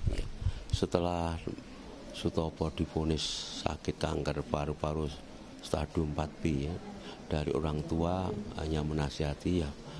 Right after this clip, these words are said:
optimislah, mempunyai semangat. Kamu harus mempunyai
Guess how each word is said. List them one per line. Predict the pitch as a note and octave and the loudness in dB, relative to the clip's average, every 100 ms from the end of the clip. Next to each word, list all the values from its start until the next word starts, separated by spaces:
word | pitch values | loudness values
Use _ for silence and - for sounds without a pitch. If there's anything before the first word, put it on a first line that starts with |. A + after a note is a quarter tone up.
| - E2 | -2 -2
optimislah, | - - E2+ F2 - D#2+ - - - - - | -2 0 2 2 2 0 0 -8 -8 -6 -2
mempunyai | F#2 F2 E2 | 2 4 2
semangat. | - E2+ D#2+ D#2+ D#2+ - - - - - - | 2 2 2 2 0 -2 -14 -14 -12 -12 -10
Kamu | - - E2 F#2+ | -8 0 2 4
harus | F#2+ D#2+ D#2+ - - - - - - - F2+ | 4 4 2 -2 -6 -8 -8 -10 -14 -4 0
mempunyai | E2+ E2+ E2 E2 E2 D#2+ D#2 | 2 4 6 6 4 2 0